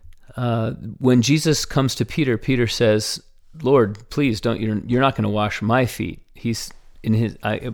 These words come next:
I imagine that in his heart he's feeling that this is not the place of Jesus to humble himself in this way. And Jesus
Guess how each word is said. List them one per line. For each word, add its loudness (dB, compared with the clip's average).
I -6
imagine 0
that -4
in -2
his -4
heart -2
he's -10
feeling -8
that -10
this -4
is -4
not 0
the -2
place -2
of -8
Jesus -8
to -4
humble 0
himself -4
in -2
this -2
way. -6
And 0
Jesus -4